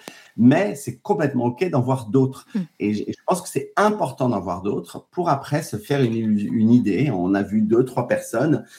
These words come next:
Speaker 1: Il y en a un avec qui on a bien fité, euh, d'autres moins. Et ben, c-, voilà,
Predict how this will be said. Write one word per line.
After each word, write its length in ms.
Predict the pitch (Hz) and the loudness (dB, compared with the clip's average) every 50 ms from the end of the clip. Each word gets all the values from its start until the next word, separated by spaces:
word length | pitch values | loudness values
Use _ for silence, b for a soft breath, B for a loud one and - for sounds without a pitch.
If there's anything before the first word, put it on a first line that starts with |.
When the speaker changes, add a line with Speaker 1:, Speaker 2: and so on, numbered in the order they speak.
| B B B B B | B B B B B
Speaker 1:
Il 80 | - 104 | 0 2
y 20 | |
en 40 | 110 | 4
a 60 | 113 | 4
un 80 | 131 147 | 4 4
avec 140 | 131 107 107 | 2 0 0
qui 100 | 107 123 | -2 -2
on 80 | 107 98 | -2 -2
a 80 | 87 | -2
bien 240 | 90 95 123 131 131 | 0 0 2 2 2
fité, 600 | - - 107 - - - 104 127 151 165 165 151 | 0 -6 -12 -10 -4 0 2 2 2 2 2 2
euh, 380 | 120 95 95 98 98 95 92 95 | 2 2 0 0 0 0 0 0
d'autres 380 | 95 101 131 139 139 - 117 | 2 2 2 2 2 2 0
moins. 360 | 101 90 73 87 127 170 - - - | 0 2 2 2 0 0 -2 -2 -4
Et 80 | 113 | -2
ben, 180 | 95 87 117 160 | 0 0 0 0
c-, 380 | 147 - - - - - - | -2 -6 -10 -14 -14 -14 -10
voilà, 260 | - 101 92 82 - | -8 -6 -6 -4 -6